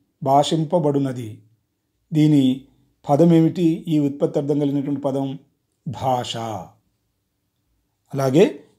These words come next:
ఈ పాఠ్యాంశంలో వచ్చినటువంటి మరికొన్ని వ్యుత్పత్తి అర్థాలు కలిగినటువంటి పదాలని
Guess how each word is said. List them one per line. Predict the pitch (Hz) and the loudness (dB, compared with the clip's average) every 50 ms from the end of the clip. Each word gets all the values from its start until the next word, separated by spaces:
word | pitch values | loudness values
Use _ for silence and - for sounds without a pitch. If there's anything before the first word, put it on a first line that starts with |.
| _ - | _ -4
ఈ | 180 180 | -4 -2
పాఠ్యాంశంలో | 175 151 139 147 143 147 160 151 143 139 143 151 139 131 127 | 0 2 0 0 2 0 0 0 0 -2 -4 -4 -4 -4 -6
వచ్చినటువంటి | 123 127 - 143 123 107 131 127 110 127 120 110 110 - _ _ _ _ _ - | -8 -8 -12 -14 -12 -12 -14 -12 -10 -10 -10 -10 -12 -14 _ _ _ _ _ -8
మరికొన్ని | 156 139 135 135 135 170 170 175 180 175 170 160 147 131 127 131 131 131 - _ _ _ _ _ _ _ _ _ _ _ _ _ _ _ _ _ _ _ _ _ _ _ _ _ _ _ _ _ _ _ _ - | -4 0 2 4 4 4 4 4 2 4 4 4 4 4 2 2 0 -4 -8 _ _ _ _ _ _ _ _ _ _ _ _ _ _ _ _ _ _ _ _ _ _ _ _ _ _ _ _ _ _ _ _ -2
వ్యుత్పత్తి | 147 151 127 - - 190 180 185 160 | 0 0 0 2 0 0 2 2 0
అర్థాలు | 156 143 131 127 143 139 131 | 0 0 0 0 0 0 0
కలిగినటువంటి | 135 - 135 131 131 131 127 - 127 120 123 | -2 -4 -4 -4 -4 -4 -4 -6 -10 -10 -12
పదాలని | - - 117 113 123 120 117 117 156 226 285 285 | -12 -14 -12 -12 -10 -10 -8 -6 -6 -6 -6 -8